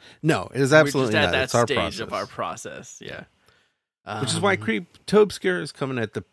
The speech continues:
Speaker 1: best time.
Speaker 2: Best perfect, best possible time. And maybe
Speaker 1: Although
Speaker 2: if everybody's really into Creep Tobe Scare, we can just keep going it,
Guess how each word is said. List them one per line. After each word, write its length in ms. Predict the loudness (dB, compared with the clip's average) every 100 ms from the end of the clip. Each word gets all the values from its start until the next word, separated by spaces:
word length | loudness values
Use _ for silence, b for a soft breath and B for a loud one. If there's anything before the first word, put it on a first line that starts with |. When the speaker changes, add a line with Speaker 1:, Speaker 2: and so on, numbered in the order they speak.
| _
Speaker 1:
best 380 | 0 2 -6 _ -18
time. 520 | -10 -6 -6 -6 -8 -12 _ _ _
Speaker 2:
Best 280 | -16 -16 -14
perfect, 400 | -16 -16 -20 -18
best 260 | -14 -12 -12
possible 280 | -12 -12 -12
time. 240 | -12 -10
And 140 | -6 -2
maybe 260 | -2 -2
Speaker 1:
Although 80 | -4
Speaker 2:
if 180 | -6 -10
everybody's 460 | -10 -6 -8 -8 -12
really 500 | -8 -4 -2 -4 -8
into 180 | -10 -12
Creep 280 | -10 -10
Tobe 240 | -8 -8 -8
Scare, 320 | -12 -12 -12 b b b
we 100 | -18
can 140 | -16 -16
just 200 | -16 -16
keep 180 | -18 -12
going 280 | -10 -8 -12
it, 180 | -16